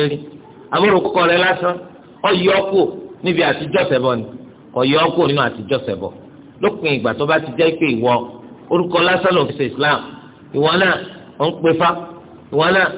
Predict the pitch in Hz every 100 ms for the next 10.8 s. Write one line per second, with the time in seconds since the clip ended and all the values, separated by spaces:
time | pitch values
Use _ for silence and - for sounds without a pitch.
0 | - - 120 - - - - 127 117 -
1 | - - - 143 156 180 202 190 - -
2 | - 190 208 202 190 - - 196 160 -
3 | 185 - 113 160 143 143 139 - - -
4 | - - - - - - - - 196 196
5 | 185 170 170 165 165 - - - - 180
6 | 190 190 190 160 147 160 190 165 - 131
7 | - - - - - - 202 220 233 233
8 | 233 214 - - - - - - 175 202
9 | 220 214 214 202 196 190 - - - -
10 | 226 233 208 208 196 214 190